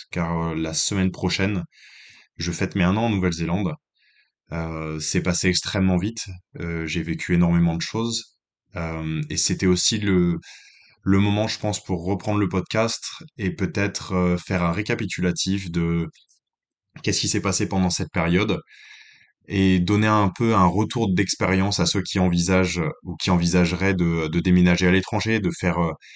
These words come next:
d'initier leur carrière ou tout simplement de voyager pour un, un certain temps ou, ou de déménager, euh,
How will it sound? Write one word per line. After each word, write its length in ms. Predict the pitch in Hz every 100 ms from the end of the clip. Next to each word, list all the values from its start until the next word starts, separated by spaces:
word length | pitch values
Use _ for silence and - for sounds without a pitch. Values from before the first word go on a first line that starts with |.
| - - -
d'initier 420 | 95 104 98 98
leur 120 | 92
carrière 360 | 82 90 101 101
ou 40 |
tout 120 | 87 -
simplement 380 | 90 87 92
de 60 | 92
voyager 420 | 87 87 90 95
pour 180 | 90 87
un, 260 | 82 80 78
un 100 | -
certain 360 | 87 90 85 87
temps 220 | 101 113 - _ _ - - - _ _ -
ou, 420 | 90 87 87 87
ou 120 | - 90
de 100 | 92
déménager, 540 | 92 95 95 87 98
euh, 280 | 92 85 82